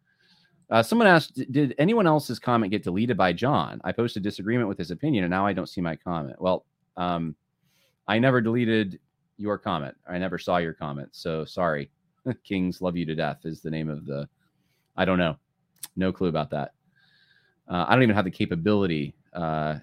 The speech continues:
I don't think, unless I went into YouTube directly to actually delete a comment. So I haven't deleted anything. Um, so, so, uh, feel free to post your disagreement again. I don't know why it was deleted. Uh,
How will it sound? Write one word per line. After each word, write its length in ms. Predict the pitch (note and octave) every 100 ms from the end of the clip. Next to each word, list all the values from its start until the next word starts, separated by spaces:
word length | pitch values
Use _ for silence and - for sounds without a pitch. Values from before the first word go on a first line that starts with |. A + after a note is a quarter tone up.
| -
I 80 |
don't 220 | E2 D#2 -
think, 200 | E2 F2
unless 300 | F2 E2+ F2+
I 120 | E2+
went 260 | F2 F2 E2+
into 420 | F2+ E2+ F2+ D#2+
YouTube 380 | E2+ E2 F2 D2+
directly 640 | D#2+ D#2+ - D#2 C2+ - _ _ _ _ _ _ -
to 120 | F2
actually 500 | D2+ - E2 D#2 D2
delete 260 | D#2 D2+
a 40 | D2
comment. 380 | D2+ B1+ G#1+ -
So 100 | E2
I 40 |
haven't 180 | E2 D2
deleted 280 | D2 D2 D2
anything. 380 | D2 D2 D2 - _ _ _ - _ _ _ -
Um, 420 | F#2+ F#2 E2+ D#2+ - _ _ _ _ - -
so, 160 | B2 -
so, 380 | C3 A#2 G#2+ F2 F#2 - F#2
uh, 260 | F#2+ F2
feel 180 | F2 B2
free 220 | - C3+
to 280 | G#2+ F#2 F2+ - _ _ _ - D2
post 200 | A2 G#2
your 80 | G2+
disagreement 480 | F#2+ E2 G2+ G2 E2+
again. 320 | F2+ D#2+ D#2
I 100 | A2
don't 100 | G#2+
know 100 | G#2+
why 160 | G2 F#2
it 60 | E2+
was 120 | F2
deleted. 360 | E2 F2+ D#2+ - _ _ _ _ _ _ _ _
Uh, 220 | F2+ E2+